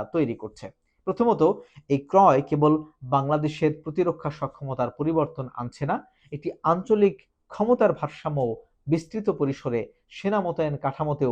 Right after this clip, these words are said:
পরিবর্তন আনছে। উদাহরণস্বরূপ, ডিফেন্স নিউজ জানিয়েছে যে বাংলাদেশের জে টেন সিই মডেলের বিমান কেনার যেই অর্থ, ভারতের পশ্চিম, উত্তর এবং পূর্ব সীমান্তে জে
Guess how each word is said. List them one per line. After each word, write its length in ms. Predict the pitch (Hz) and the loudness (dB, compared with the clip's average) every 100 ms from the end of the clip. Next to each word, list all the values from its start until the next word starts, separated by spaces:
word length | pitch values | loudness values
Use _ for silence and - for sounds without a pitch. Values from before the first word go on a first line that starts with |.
| 123 | -2
পরিবর্তন 460 | 165 160 127 - 113 110 | -2 2 2 0 -8 -10
আনছে। 240 | - - - _ _ _ 147 | -16 -20 -20 _ _ _ 0
উদাহরণস্বরূপ, 640 | 208 240 262 247 147 180 - _ - 135 | 4 4 4 0 2 2 -2 _ -6 -2
ডিফেন্স 320 | 170 208 214 208 175 | 0 0 -2 -4 -2
নিউজ 200 | 185 - - | -2 -2 -2
জানিয়েছে 420 | 156 220 214 - 117 135 | -2 0 -2 -2 -2 0
যে 80 | 135 139 _ - 123 | -2 -4 _ -6 -2
বাংলাদেশের 560 | 143 175 185 - 131 127 143 _ - 123 | 0 0 -4 -2 0 0 -4 _ -12 0
জে 120 | 151 165 165 | 2 2 0
টেন 180 | 156 175 170 - | -4 -4 -6 -8
সিই 420 | - 202 - 156 127 | -4 -4 -2 -2 0
মডেলের 360 | 135 147 151 151 - _ 123 127 | 0 2 2 0 -4 _ -6 0
বিমান 300 | 156 175 196 185 | 0 0 -4 -4
কেনার 340 | - 170 127 127 98 _ - 120 | -4 -2 0 -2 -6 _ -18 -2
যেই 200 | 139 139 131 143 _ _ _ 160 | 2 2 0 -8 _ _ _ 6
অর্থ, 300 | 196 - - 123 - - _ _ | 6 6 0 0 -2 -12 _ _
ভারতের 500 | 139 - 175 196 202 208 - | -10 -2 2 4 4 2 -2
পশ্চিম, 420 | 196 - - 226 240 165 | -4 -4 -2 -2 -2 -6
উত্তর 260 | 160 - 220 170 | -2 4 4 4
এবং 140 | 175 180 - | 0 -4 -4
পূর্ব 180 | 262 302 277 - | 2 6 6 4
সীমান্তে 420 | 131 117 113 190 302 - - 123 | -6 -6 0 0 0 -8 -14 -8
জে 100 | 110 | 4